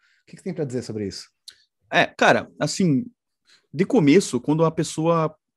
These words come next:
Speaker 2: ela chega no universo cripto, ela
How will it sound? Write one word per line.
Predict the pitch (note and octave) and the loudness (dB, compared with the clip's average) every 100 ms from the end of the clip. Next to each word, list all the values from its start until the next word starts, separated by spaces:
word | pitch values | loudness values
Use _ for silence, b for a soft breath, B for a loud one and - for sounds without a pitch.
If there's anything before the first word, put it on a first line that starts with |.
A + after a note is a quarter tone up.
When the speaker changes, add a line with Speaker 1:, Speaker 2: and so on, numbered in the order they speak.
| - | -6
Speaker 2:
ela | C#3 D3+ | -2 -2
chega | - - F3 F3+ | -4 0 0 2
no | E3 | 2
universo | D3 C3+ D3+ - - | 2 2 0 -2 -6
cripto, | C#3+ C#3+ - G#2+ G#2+ _ b b b b b | -2 -2 -2 -14 -14 _ b b b b b
ela | A#2+ B2 B2 A#2+ A#2+ | -6 -4 -2 -2 -6